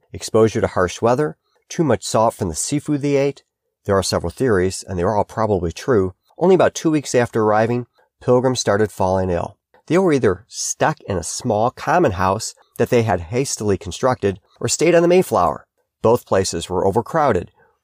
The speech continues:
breeding areas for easy spread of any disease.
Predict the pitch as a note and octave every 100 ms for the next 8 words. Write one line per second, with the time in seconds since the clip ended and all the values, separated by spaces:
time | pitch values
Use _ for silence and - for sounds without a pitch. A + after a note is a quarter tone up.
0 | _ - D#3+ F3+ C#3 G#2+ F#2+ F2+ F2+ -
1 | F#2 - _ C3 C#3 B2+ C#3 - G#2+ G#2
2 | F#2+ - F#2 F2+ F2 E2 E2 D2 -